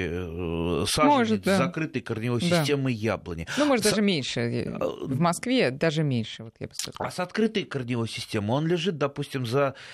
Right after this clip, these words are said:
Speaker 1: пятьсот рублей
Speaker 2: Мгм.
Speaker 1: или за четыреста рублей. Ну, слушайте, ну, наверно,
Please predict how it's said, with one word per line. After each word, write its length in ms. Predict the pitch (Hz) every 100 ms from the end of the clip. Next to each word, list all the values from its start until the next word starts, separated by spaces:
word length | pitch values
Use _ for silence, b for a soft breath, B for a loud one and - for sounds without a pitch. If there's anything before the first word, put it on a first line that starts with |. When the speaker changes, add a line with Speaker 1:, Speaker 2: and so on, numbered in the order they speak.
| B _
Speaker 1:
пятьсот 400 | - 156 - 120
рублей 260 | 101 92 160
Speaker 2:
Мгм. 120 | 190
Speaker 1:
или 120 | 143
за 160 | 151 147
четыреста 680 | - 165 139 107 101 - 95
рублей. 580 | 98 98 101 90 78 87 B B B B
Ну, 80 | 139
слушайте, 560 | - 185 175 - 101 98
ну, 140 | 104
наверно, 680 | 120 135 156 190 165 143 120